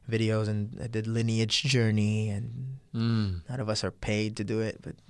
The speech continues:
Speaker 1: but it's just, we
Speaker 2: So you just volunteer your time, and then
Speaker 1: Yeah.
Speaker 2: somehow the Lord provides, um,
Speaker 1: equipment,
Speaker 2: yeah.
Speaker 1: everything.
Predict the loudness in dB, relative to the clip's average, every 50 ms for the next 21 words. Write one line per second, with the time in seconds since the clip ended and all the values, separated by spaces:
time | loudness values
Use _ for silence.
0 | -20 -14 -12 -10 -10 -8 -4 -2 0 0 0 0 -2 -4 -6 -4 -2 2 4 4
1 | 4 4 4 4 2 4 4 4 4 4 2 2 2 0 0 2 2 0 -2 0
2 | -2 0 0 0 0 0 -2 -2 0 2 2 2 2 2 2 2 2 2 2 0
3 | 0 0 2 2 4 4 4 2 0 -2 -4 -4 -2 2 2 4 4 4 2 2
4 | 2 0 -2 -2 -6 -20 -20 -20 -20 -20 -18 -6 0 2 4 6 6 4 4 4
5 | 4 4 4 6 6 6 4 4 2 0 0 -2 0 0 -2 -4 -10 -16 -20 -20
6 | -18 _ 0 2 4 4 4 4 4 2 0 -2 -6 -6